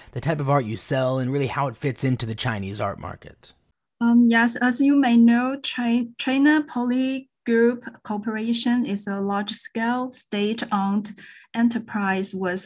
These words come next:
Speaker 2: a comprehensive and diversified, uh, business portfolio, of which Poly Auction is part,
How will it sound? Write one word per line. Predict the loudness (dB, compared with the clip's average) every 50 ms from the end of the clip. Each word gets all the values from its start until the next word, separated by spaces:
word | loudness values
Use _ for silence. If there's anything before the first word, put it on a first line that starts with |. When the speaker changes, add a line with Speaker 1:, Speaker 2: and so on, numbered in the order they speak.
| -6
Speaker 2:
a | -4 -4 -4 -4
comprehensive | -2 -2 -2 -2 -2 -4 -6 -6 -4 -4 -4 -4 -4 -2 -2 0 0 0 0 -2
and | -2 -4 -4 -4 -4 -6 -6
diversified, | -4 -4 -6 -6 -4 -6 -6 -6 -6 -6 -8 -6 -6 -4 -4 -4 -4
uh, | -4 -6 -6 -6 -8 _ _ _ _ _ _ _ -6
business | -6 -4 -2 -2 -2 -2 -2 -4 -6 -8 -10
portfolio, | -8 -8 -8 -8 -8 -8 -8 -6 -4 -4 -4 -4 -6 -10 -12 -14 -16 -16 -18 -20 -20 -20 -20 -20 -20 -20 -20 -20 _ _
of | -6 -6 -6 -6 -6 -4
which | -2 -2 -2 -2 -4 -6 -8 -8 -8 -6
Poly | -2 0 2 2 2 0
Auction | 0 -2 -2 -2 -4 -2 0 2 2 2 2
is | 0 -4 -6 -6
part, | -8 -10 -8 -6 -6 -6 -6 -6 -8 -12